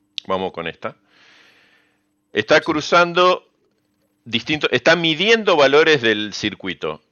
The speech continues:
Speaker 1: El valor de la corriente, la estabilidad de a-, de una alta frecuencia, la duración del incidente, del ruido que escuche, la potencia de ese ruido y la sincronización de, de esos, de esos va-, valores.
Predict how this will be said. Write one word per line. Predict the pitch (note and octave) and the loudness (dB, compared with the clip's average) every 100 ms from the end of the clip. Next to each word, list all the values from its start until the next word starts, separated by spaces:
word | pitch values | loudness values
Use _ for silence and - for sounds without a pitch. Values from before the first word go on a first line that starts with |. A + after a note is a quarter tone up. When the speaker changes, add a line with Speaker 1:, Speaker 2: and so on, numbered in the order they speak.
| _ | _
Speaker 1:
El | - F#2+ | -4 0
valor | F#2+ G#2 C#3+ D3+ | 2 4 4 4
de | C#3 | 2
la | C3+ | 2
corriente, | C#3+ D#3+ E3 D#3+ D#3 D3 | 2 2 0 0 0 2
la | A2+ | 2
estabilidad | G2 A2 G#2+ G#2 A#2+ C#3+ | 0 0 0 2 4 4
de | B2+ | 4
a-, | A#2+ - | 4 2
de | A2 A2 | -4 -4
una | A#2+ B2+ B2+ | 0 2 2
alta | C3+ A#2+ | 2 0
frecuencia, | A2+ A2 B2 E3 D3 - C3+ B2+ | 0 -4 -2 -2 -2 -4 -2 -2
la | G#2 G#2 | 0 0
duración | G2+ A2 A2+ - D3+ D3+ | 0 0 0 0 -4 0
del | C3 A2+ G#2 | 0 0 -2
incidente, | G#2+ G#2 - A2 B2 D#3 B2 G#2 | -6 -8 -6 -2 2 2 2 0
del | F2+ F2+ | 0 -2
ruido | - C3 D3+ A#2 F#2 | -4 -6 -2 -2 -4
que | |
escuche, | G2 - C#3+ - C3 B2+ _ - - | -8 -10 -10 -6 -8 -8 _ -20 -16
la | G#2+ A2 - | 0 0 2
potencia | A#2 E3+ F3 D#3 B2 | 0 2 0 2 2
de | A2 A#2 | 4 2
ese | - A2 | 0 -2
ruido | G#2 A#2+ C#3 B2+ D3 E3 _ _ _ _ _ _ | -2 -2 -2 -2 -4 -8 _ _ _ _ _ _
y | - C#3+ | -2 2
la | E3 | 4
sincronización | C#3 B2 A2 A2 G#2+ A2 - A#2+ B2+ | 2 -2 -4 -4 -4 -6 -4 -4 -2
de, | A2+ G2+ | 0 -2
de | E2+ G2 | 0 -4
esos, | G#2 G#2 F#2+ F2 | -2 -6 -8 -8
de | - | -8
esos | G2+ - F#2 | -6 -6 -2
va-, | F#2 E2+ - | 0 0 -6
valores. | E2+ G2 F#2 E2 C#2+ - | -2 0 0 -4 -8 -16